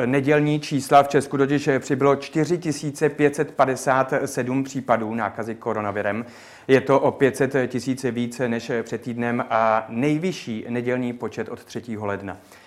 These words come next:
Celkem je v nemocnicích s covidem v tuto chvíli sedm tisíc čtyřicet devět lidí. Ve vážném stavu je patnáct set sedm pacientů, což je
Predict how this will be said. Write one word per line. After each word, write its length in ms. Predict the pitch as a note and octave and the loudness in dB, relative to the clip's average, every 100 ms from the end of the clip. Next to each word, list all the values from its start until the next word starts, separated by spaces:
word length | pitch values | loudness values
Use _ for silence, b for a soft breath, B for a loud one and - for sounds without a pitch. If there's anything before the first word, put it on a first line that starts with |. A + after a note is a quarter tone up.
| B B B B B | B B B B B
Celkem 460 | - D3+ C#3+ D#3 D3+ | 6 6 8 8 8
je 200 | D3 D3 | 6 6
v 60 | |
nemocnicích 640 | C#3 C3+ C3+ C#3 C3+ C3+ D3 | 6 2 2 -2 -2 -2 0
s 240 | B2+ B2 | 0 0
covidem 460 | - B2+ C3 B2+ B2+ | 0 2 2 2 0
v 60 | A#2+ | -2
tuto 240 | - B2 | -4 -4
chvíli 320 | C3 C3+ C3 B2+ | -4 -2 0 -2
sedm 380 | - C#3+ D3+ | 2 2 2
tisíc 380 | D3 C3+ C#3+ C3+ C#3 | -2 -2 -2 -4 -6
čtyřicet 520 | C3+ - D3+ D#3 D3+ | -6 -4 -2 -2 -2
devět 420 | C3+ C3 B2+ C3+ C#3 | -2 0 2 2 0
lidí. 260 | D3 C#3+ | -2 -2
Ve 140 | G#2+ C3+ | 0 4
vážném 540 | D3+ D3 D3+ D3 D3 | 4 4 2 0 0
stavu 340 | D3 C#3+ B2+ | 0 0 2
je 140 | C3+ B2+ | 2 2
patnáct 540 | B2 A#2+ - C3 B2 | 2 -2 -2 -4 -2
set 180 | C3+ B2+ A#2+ | -6 -8 -8
sedm 380 | - A#2 A#2 A#2+ | -8 -6 -6 -2
pacientů, 600 | A#2+ - B2 A2+ B2 A#2+ B B | -2 0 -4 -2 -4 -6 B B
což 260 | - C3 | -2 0
je 80 | C#3 | 0